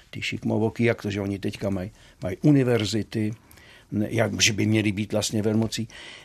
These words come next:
Ještě v, na začátku vlastně dvacátého století byli Číňani předmětem strašného ponížení.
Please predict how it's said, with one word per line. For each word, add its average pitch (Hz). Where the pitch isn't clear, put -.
Ještě 185
v, 110
na 131
začátku 160
vlastně 151
dvacátého 135
století 113
byli 123
Číňani 147
předmětem 147
strašného 151
ponížení. 135